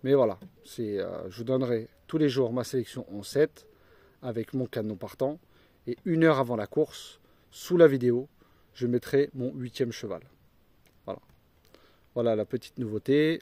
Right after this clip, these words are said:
Euh, pour le petit journal, il y aura le course par course bientôt. Alors je sais pas quand,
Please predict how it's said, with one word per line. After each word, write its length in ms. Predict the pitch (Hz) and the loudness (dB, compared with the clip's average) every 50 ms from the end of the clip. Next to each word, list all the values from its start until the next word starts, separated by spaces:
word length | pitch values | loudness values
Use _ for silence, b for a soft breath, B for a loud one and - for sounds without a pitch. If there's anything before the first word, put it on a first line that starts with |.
| - - | -8 -6
Euh, 680 | 120 117 110 110 110 110 107 107 107 110 107 107 104 104 | -4 -2 0 0 0 0 0 0 0 0 0 -2 -4 -4
pour 380 | - - 127 120 120 110 117 123 | -2 -2 -2 0 0 -2 -2 -2
le 240 | 120 120 117 120 113 | 0 0 0 -2 -4
petit 380 | - - 139 - - 139 127 | -4 -6 -8 -8 -6 -8 -6
journal, 480 | 113 123 117 117 117 123 123 120 117 113 B B B B B B B B B B B B B B - | -6 -4 -4 -4 -2 -2 -2 -2 -4 -6 B B B B B B B B B B B B B B 0
il 40 | |
y 20 | 131 | 2
aura 80 | 117 113 | 4 4
le 80 | 120 | 4
course 200 | - - 131 - | 2 0 -8 -8
par 160 | - 139 - - | -6 -8 -8 -4
course 280 | - 139 120 - - - | -6 -6 -8 -8 -10 -4
bientôt. 400 | 135 127 120 - - 131 156 165 _ _ _ - 139 117 | -2 -2 -2 0 -2 -4 -4 -4 _ _ _ -16 -12 -10
Alors 200 | 110 107 101 95 | -8 -8 -8 -8
je 120 | 107 113 | -8 -8
sais 200 | 101 - - 117 | -8 -8 -10 -10
pas 180 | - - 139 - | -6 -6 -6 -6
quand, 320 | - - 131 143 156 - | -4 -4 -4 -4 -4 -6